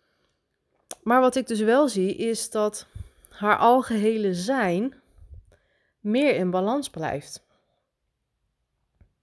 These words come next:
En als je zelf gewoon meer in balans blijft, als die energie meer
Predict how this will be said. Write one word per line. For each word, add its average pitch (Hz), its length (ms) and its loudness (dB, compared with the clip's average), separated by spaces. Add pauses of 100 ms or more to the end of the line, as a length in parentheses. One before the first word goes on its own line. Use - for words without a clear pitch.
(1500)
En 226 260 2
als 233 240 -2
je 247 60 -4
zelf 269 300 4
gewoon 233 340 0
meer 262 260 0
in 240 140 0
balans 220 400 0
blijft, 175 340 -4
als - 160 -14
die 196 240 -10
energie 233 520 -2
meer 240 520 2